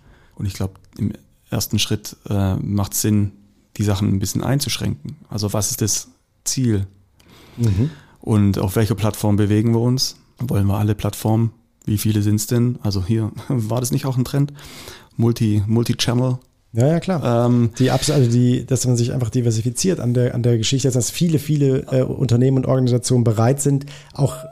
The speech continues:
Speaker 2: im Jahr zweitausenddreiundzwanzig zu sagen, ich erober die nächste Plattform. Das kriegen wir ja auch mit, ne?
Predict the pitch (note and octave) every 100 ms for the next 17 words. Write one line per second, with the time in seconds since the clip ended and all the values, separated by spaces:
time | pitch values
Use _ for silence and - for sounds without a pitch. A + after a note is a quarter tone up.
0 | - C#3 B2 C3 C3 C3 C#3+ - B2+ C3
1 | A#2 A#2+ A2+ A#2 A#2+ A2 A#2 C3+ C#3 -
2 | A#2+ B2+ B2+ A2 B2 A#2+ B2+ C3+ B2+ A2+
3 | A#2+ A#2 G#2 C#3 D3 - G#2 G2+ - A#2
4 | A2 A2 A#2+ - G2+ -